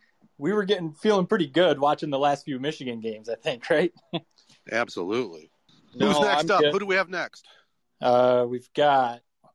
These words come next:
Speaker 1: uh, home versus Maryland, which,
Speaker 2: Okay.
Speaker 1: uh, we,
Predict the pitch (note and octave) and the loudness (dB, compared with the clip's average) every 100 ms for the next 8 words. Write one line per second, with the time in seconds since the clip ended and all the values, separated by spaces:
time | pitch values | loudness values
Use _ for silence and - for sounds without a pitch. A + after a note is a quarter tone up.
0 | - C3 A#2 F3 G#3 G#3 G3 F#3 D3+ D#3+ | -8 -6 -4 -2 -2 -2 -6 -6 -10 -6
1 | F3 F3+ F#3 A3+ - _ _ - C#3 B2+ | -4 -4 -6 -10 -14 _ _ -6 -4 -4
2 | B2+ C3+ C3 B2+ B2 B2 A#2+ C3 | -4 0 2 2 0 -6 -8 -8